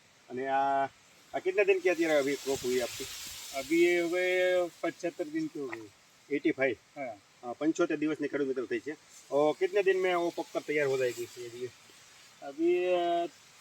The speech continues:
Speaker 2: પચીસ દિન લગેંગે.
Speaker 1: પચીસ દિન?
Speaker 2: પચીસ, થર્ટી ફાઈવ.
Speaker 1: હા. તો ખેડૂત મિત્રો, આપણે ગણીએ તો એકસો ને દસ દિવસ, દિવસની આજુબાજુ
Speaker 2: હા.
Speaker 1: પાક છે અહીંયા, બરાબર
Speaker 2: હા,
Speaker 1: છે?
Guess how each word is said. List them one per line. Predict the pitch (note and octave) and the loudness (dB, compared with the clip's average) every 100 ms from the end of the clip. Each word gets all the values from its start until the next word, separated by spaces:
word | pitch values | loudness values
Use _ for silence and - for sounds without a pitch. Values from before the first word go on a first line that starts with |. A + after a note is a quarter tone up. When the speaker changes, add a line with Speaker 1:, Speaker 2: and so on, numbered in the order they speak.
| - | -6
Speaker 2:
પચીસ | - F#4 - G#3 - G#3 G3+ G3 F#3 | -2 -2 -4 -8 2 4 4 4 4
દિન | F#3+ | 2
લગેંગે. | F#3+ F#3+ F3 C#3+ C3 - - - - - | 2 4 4 4 0 -4 -16 -20 -20 -14
Speaker 1:
પચીસ | G3+ - D#4+ | -10 -6 -4
દિન? | C#3 - - - | -4 -4 -12 -8
Speaker 2:
પચીસ, | - - - D4 - - F3 D3+ - | -2 0 0 0 -4 -8 -2 -2 0
થર્ટી | F3+ D#3+ | 0 -2
ફાઈવ. | - C3+ A#2+ _ | -6 -6 -6 _
Speaker 1:
હા. | A2 G#2 G2+ - _ _ - _ _ _ _ | -14 -12 -16 -20 _ _ -20 _ _ _ _
તો | C3 C3 | -2 -2
ખેડૂત | C#3 D#3 | 0 0
મિત્રો, | D3+ D#3+ C#3+ C#3 | 0 2 2 2
આપણે | - C#3 C#3 C#3 C#3 | -4 -2 2 2 2
ગણીએ | C#3 D#3 | 2 2
તો | C#3+ | 2
એકસો | D3 - | -2 -2
ને | D3+ | -4
દસ | C3+ D#3+ - | 0 -2 0
દિવસ, | D#3 C#3 C3 | -2 -2 -6
દિવસની | C3+ C3+ C3+ | -6 -4 -4
આજુબાજુ | B2+ B2+ B2+ | -2 -2 -4
Speaker 2:
હા. | D3+ - - D#3+ | -8 -14 -2 4
Speaker 1:
પાક | C#3+ - | 4 4
છે | - | -4
અહીંયા, | G#2+ G2+ | -6 -6
બરાબર | A#2 C3 | 0 2
Speaker 2:
હા, | A#2+ | 2
Speaker 1:
છે? | D#3+ | -2